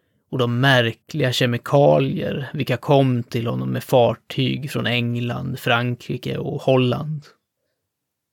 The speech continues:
Vissa av hans resor in i landet var föremål för stor lokal nyfikenhet och var viskande associerat med vaga rykten om eldar på kullarna under natten.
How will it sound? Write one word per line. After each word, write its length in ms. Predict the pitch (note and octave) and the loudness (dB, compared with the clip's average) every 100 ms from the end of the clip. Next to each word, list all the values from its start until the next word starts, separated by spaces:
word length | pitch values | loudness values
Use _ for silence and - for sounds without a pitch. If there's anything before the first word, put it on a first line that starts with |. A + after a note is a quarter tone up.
| _ - | _ -4
Vissa 520 | D3 C3+ - - F3 | 0 0 -2 -2 4
av 80 | C3+ | 4
hans 340 | B2+ B2+ B2 C3 | 4 2 0 0
resor 840 | C3+ D3 A#2+ C#3 - - C#3+ - | 4 4 2 -2 -6 0 0 2
in 320 | F3 E3 D3 | 4 6 4
i 40 | |
landet 720 | A2+ - G2 C#3+ C#3+ - - | 2 -2 -6 -6 -8 -12 -6
var 100 | C#3 | -4
föremål 640 | - C#3 B2+ F3+ D3+ C#3 B2 | 0 4 4 4 0 -2 -2
för 140 | C3 | -4
stor 440 | - D#3+ D3 C3+ | 0 4 4 2
lokal 540 | B2 B2+ - C3 A#2+ A#2+ | 0 -2 2 4 4 2
nyfikenhet 880 | B2 A2+ - A#2 - B2+ C#3+ C3 - _ - _ _ _ _ _ | 0 0 -4 -4 -2 0 0 0 -4 _ -20 _ _ _ _ _
och 100 | - | 0
var 140 | C3+ A#2+ | 2 2
viskande 840 | C3 C#3 - - - - C#3+ C3+ | 2 0 0 -4 -4 0 2 4
associerat 1000 | A#2+ A#2 B2+ - B2 C3+ D3 D3 B2+ - | 2 0 -4 -2 2 2 2 0 -2 -4
med 160 | B2 A#2+ | -6 2
vaga 520 | C#3 B2+ A#2 B2+ B2 | 6 6 4 2 0
rykten 720 | C3 - _ - _ - C3 | -2 -4 _ -20 _ -4 -4
om 120 | B2+ | -2
eldar 920 | C3 B2+ A#2 A2+ B2+ C#3 C3+ C3 C3 - | -2 0 0 -2 -4 -4 -4 -6 -10 -12
på 80 | - | -6
kullarna 640 | - C3 B2 C3+ - B2 | 2 2 2 -2 -2 -2
under 200 | C3+ C3 | -4 -4
natten. 480 | B2+ - - C#3 | -4 -6 -8 -6